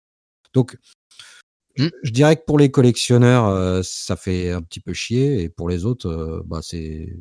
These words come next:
Speaker 1: c'est très bien, en effet, en effet, en effet. Donc, j'ai pas, euh, enfin, je suis pas tranché, quoi, mais ma-, moi, vraiment, le truc, c'était que ça soit Game Pass ou jeu des maths, tu n'es pas propriétaire. Euh, si demain,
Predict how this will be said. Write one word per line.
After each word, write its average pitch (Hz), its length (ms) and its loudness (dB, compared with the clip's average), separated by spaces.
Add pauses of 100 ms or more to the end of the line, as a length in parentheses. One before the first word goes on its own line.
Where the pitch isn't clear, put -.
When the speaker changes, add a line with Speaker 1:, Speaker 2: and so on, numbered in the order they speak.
(120)
Speaker 1:
c'est - 120 -18
très - 160 -4
bien, 165 260 0 (100)
en 95 100 -2
effet, 117 280 0 (100)
en 98 60 -2
effet, 98 300 -4 (140)
en 98 100 -6
effet. 95 300 -8 (520)
Donc, 95 120 -8
j'ai 92 100 -4
pas, 90 380 -4
euh, 80 160 -10 (440)
enfin, 110 80 0
je - 60 -2
suis - 80 -2
pas 113 160 -2
tranché, 123 540 -2
quoi, 87 180 -10
mais 87 280 -6
ma-, 101 160 -6 (380)
moi, 131 280 2 (160)
vraiment, 120 300 2
le 117 100 4
truc, 151 180 -4
c'était 110 240 -4
que - 80 -16
ça - 140 -4
soit 104 180 -2
Game 107 240 2
Pass 110 400 0 (400)
ou 117 100 -4
jeu 101 200 2
des 98 100 0
maths, 127 320 0 (520)
tu 120 120 -2
n'es 107 60 2
pas 107 120 0
propriétaire. 107 720 -2 (160)
Euh, 92 360 -6
si - 340 -4
demain, 107 480 2